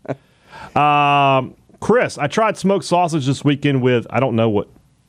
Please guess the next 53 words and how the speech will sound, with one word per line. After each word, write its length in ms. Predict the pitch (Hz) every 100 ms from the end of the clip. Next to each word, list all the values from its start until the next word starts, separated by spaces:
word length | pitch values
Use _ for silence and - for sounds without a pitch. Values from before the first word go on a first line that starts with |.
| _ _
I 100 | 110
think, 200 | 104 104 104
I 60 |
don't 80 | 107
know 60 | 98
what 120 | 90
this 100 | 92
word 140 | 92
is 80 | 90
supposed 260 | - 92 -
to 40 |
be, 80 | 87
but, 220 | 85 -
and 140 | 117 113
pepper 260 | 143 135
jack 280 | 110 117 -
cheese 280 | 127 104 92
in 100 | 90
it. 100 | - _ _ _ _ _ _
It's 120 | 135
become 160 | 127 156
one 80 | 147
of 40 |
my 100 | 131
favorite 340 | 139 139 123 -
sausage 380 | 135 120 107 -
flavors. 360 | 127 117 101
What 100 | 123
are 40 | 123
your 100 | 107
favorite 300 | 123 107 -
flavors 360 | 120 113 98
of 80 | 90
smoked 300 | - 113 95
sausage? 320 | 110 95 87
I 60 | -
love 340 | 135 151 139
the 60 | 110
Polk's 540 | - 139 143 - - - -
Cajun, 440 | 143 156 196 220 - _ _ _ _ _ -
but 80 | 143
I 80 |
do, 180 | 147 165
lo-, 100 | 151
I, 140 | 151 175
I 160 | 170
like 260 | 196 170 139
any 160 | 139
sausage 460 | 117 123 113 110 92
that 140 | 104
also 380 | 95 107 - 104
includes 460 | 95 98 104 95 -
cheese. 460 | - 87 73 -